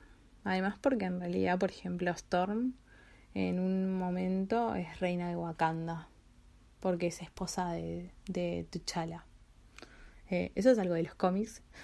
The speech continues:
<laughs> que yo ahora como que me interioricé así un montón más. Eh, lo descubrí, pero en realidad no tenía ni idea. No sabía qué tan metidos están, eh, estos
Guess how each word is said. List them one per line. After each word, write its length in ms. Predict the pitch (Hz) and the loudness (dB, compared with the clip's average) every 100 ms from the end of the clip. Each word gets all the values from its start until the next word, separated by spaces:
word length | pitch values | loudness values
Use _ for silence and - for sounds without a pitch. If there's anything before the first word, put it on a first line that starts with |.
| - | -20
<laughs> 340 | - - - - | -20 -20 -18 -6
que 120 | 180 | 0
yo 160 | 185 | 2
ahora 340 | 175 170 175 165 | 2 2 2 0
como 240 | 170 165 | -2 -4
que 180 | 165 160 | -2 -2
me 220 | 165 170 | -2 -2
interioricé 640 | 170 165 165 165 165 170 165 | 0 0 2 2 2 2 0
así 220 | 165 170 | 0 0
un 420 | 170 170 180 185 | 0 -2 0 0
montón 460 | 175 175 185 185 190 | 2 2 2 2 2
más. 420 | 202 214 247 - - - - - | 2 2 0 -6 -20 -20 -20 -4
Eh, 560 | 190 170 160 160 165 175 - - - | 0 2 2 -2 -4 -8 -12 -16 -8
lo 160 | 170 | -4
descubrí, 540 | 165 - 175 175 196 196 - | -4 -2 0 2 2 0 -8
pero 180 | - 170 | -6 -4
en 40 | |
realidad 320 | 160 160 165 | -2 0 2
no 120 | 202 175 | 2 0
tenía 220 | 165 160 | -4 -2
ni 140 | 165 | -2
idea. 320 | 165 165 160 - - - - - - - - - - - - | 0 0 -2 -8 -20 -20 -20 -20 -20 -20 -20 -20 -20 -12 -2
No 80 | |
sabía 280 | 190 185 175 | 4 4 4
qué 120 | 170 | 2
tan 460 | 165 170 165 170 - - - - - - - | 0 2 2 0 -6 -10 -20 -20 -20 -20 -4
metidos 800 | 185 175 - 196 190 196 202 - | 0 0 0 2 4 4 2 -4
están, 680 | 175 - 165 165 170 175 - - - - | -8 -2 2 2 0 -2 -6 -10 -18 -8
eh, 420 | 185 170 - 277 - - - | -6 -4 -6 -12 -18 -6 -2
estos 960 | 180 - - - 190 208 - - - | -2 -4 -6 0 2 2 -2 -10 -14